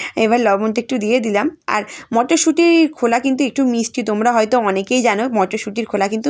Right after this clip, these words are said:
মিষ্টি হয়, আর সেই কারণে এখানে যখন তোমরা রান্না করবে ঝালের পরিমাণ একটু বেশি দিতে পারো, খেতে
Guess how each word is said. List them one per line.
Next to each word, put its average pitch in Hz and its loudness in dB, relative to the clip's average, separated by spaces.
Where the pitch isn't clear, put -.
মিষ্টি 202 -2
হয়, 160 -2
আর 196 0
সেই 240 0
কারণে 269 2
এখানে 247 2
যখন 220 2
তোমরা 269 4
রান্না 214 0
করবে 240 2
ঝালের 208 2
পরিমাণ 247 0
একটু 240 -6
বেশি 180 -4
দিতে 220 -2
পারো, 185 2
খেতে 214 -2